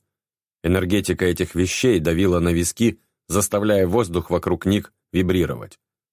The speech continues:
Первым предметом была черная пластина. Размером с суповую тарелку, она была вырезана из нефрита такого темного оттенка, что он казался дырой в пространстве.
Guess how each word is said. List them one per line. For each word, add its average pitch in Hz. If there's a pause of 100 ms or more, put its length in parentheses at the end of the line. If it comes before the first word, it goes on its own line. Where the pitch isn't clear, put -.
(440)
Первым 135
предметом 104
была 90
черная 85
пластина. 82 (460)
Размером 104
с -
суповую 104
тарелку, 104 (380)
она 127
была 113
вырезана 98
из 87
нефрита 95
такого 90
темного 90
оттенка, 92 (300)
что 107
он 101
казался 95
дырой 92
в -
пространстве. 87